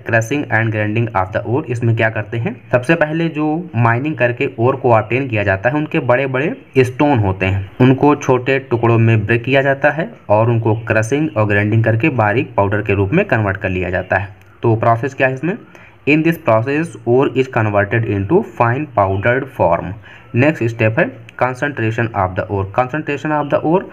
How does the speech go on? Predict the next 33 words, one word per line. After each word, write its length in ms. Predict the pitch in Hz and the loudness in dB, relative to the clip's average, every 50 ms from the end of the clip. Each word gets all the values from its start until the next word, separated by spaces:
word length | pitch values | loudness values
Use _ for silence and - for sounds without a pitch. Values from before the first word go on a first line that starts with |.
| - - - - - - - - 135 | -18 -20 -20 -20 -20 -20 -2 2 4
ore 220 | 143 151 170 170 | 4 4 4 2
से 240 | 165 - - 160 170 | 0 -2 0 0 0
इम्प्योरिटी 580 | - - 131 123 120 117 123 123 127 123 - 156 | 0 -2 -4 -2 0 2 2 2 2 2 0 0
को 160 | 156 - 143 | 2 2 2
रिमूव 340 | 135 123 110 110 117 - - - | 4 4 4 4 4 2 2 0
करने 240 | - 104 110 110 123 | 0 0 0 0 0
का 100 | - 120 | 0 0
जो 120 | 110 107 107 | 0 0 -2
प्रोसेस 380 | 110 - 87 110 123 135 117 | 0 0 0 0 0 0 0
होता 240 | 107 98 98 101 98 | 0 0 0 0 0
है 120 | 95 117 107 - - - | 0 0 -2 -4 -4 -6
उसको 220 | 110 113 - 113 | -4 -2 -2 0
बोला 240 | 107 107 104 95 95 | 0 2 2 2 2
जाता 200 | 98 101 101 120 | 2 0 0 -2
है 120 | 147 190 190 - | -2 -4 -4 -2
concentration 680 | - 113 110 110 117 113 110 101 98 98 - 160 233 285 - - - - | -2 0 0 0 -2 -2 -2 -2 -4 -2 -2 -2 -2 -2 -4 -6 -2 -2
of 120 | 90 90 - | -2 -2 -4
the 80 | - - - 98 | -8 -12 -8 -6
ore। 180 | 92 90 87 - - - - - - - | -4 -4 -6 -8 -12 -20 -18 -4 -2 0
Definition, 480 | 113 110 117 117 117 - 151 156 180 196 - - - - - - - - - - | 2 2 2 2 2 2 2 0 0 -2 -6 -14 -18 -20 -20 -20 -20 -14 -4 -2
the 120 | 110 131 - - | -2 -2 0 0
process 500 | - 139 139 139 143 - - 208 208 - - - | 0 2 2 2 0 -2 -6 -10 -10 -8 -2 0
of 240 | 127 120 131 135 131 - | 2 2 2 2 0 -2
removal 500 | 127 123 120 120 120 123 135 143 131 110 | -2 0 2 2 2 4 4 2 2 4
of 240 | 104 107 120 120 - - - 110 113 110 | 2 2 0 0 -4 -10 -8 -6 -2 0
gangue। 380 | 117 110 101 95 95 101 98 98 - - - - | 2 2 0 0 -4 -6 -8 -10 -14 -16 -10 -4
गैंग 280 | 107 113 113 120 127 | -2 -2 0 -2 -2
क्या 140 | 120 170 185 | -2 0 0
होता 240 | 202 202 202 - 113 | 0 0 0 0 0
है, 200 | 107 107 104 98 | 0 -2 -2 -2
गैंग 260 | 110 113 123 131 127 | 0 0 0 0 0
या 100 | 131 127 | 0 0
मैट्रिक्स, 600 | 117 113 113 110 110 120 135 135 120 - - - | 2 2 0 0 0 -2 -4 -4 -6 -6 -10 -18